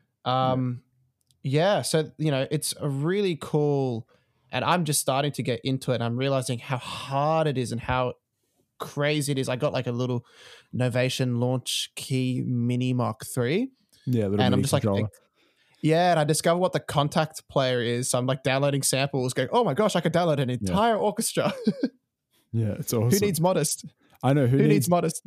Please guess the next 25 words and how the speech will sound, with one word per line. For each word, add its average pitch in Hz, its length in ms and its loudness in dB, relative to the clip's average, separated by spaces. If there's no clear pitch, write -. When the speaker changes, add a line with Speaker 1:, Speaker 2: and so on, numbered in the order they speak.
Speaker 2:
<laughs> - 140 -8
Speaker 1:
Who, 156 200 4
who 147 280 2
needs, 135 380 2
and 123 180 -2
then 127 140 0
that's 120 200 0
when 120 120 2
you 113 80 2
sort 110 180 2
of, 104 80 0
when 104 140 2
you 110 40 0
start 104 240 0
to 113 100 2
discover 101 340 -2
that 98 60 -2
stuff, 98 260 -4
you 98 100 0
go 95 60 -2
like, 95 240 -4
"Why 135 260 -4
do 170 160 -2
they 143 200 0
do 113 680 0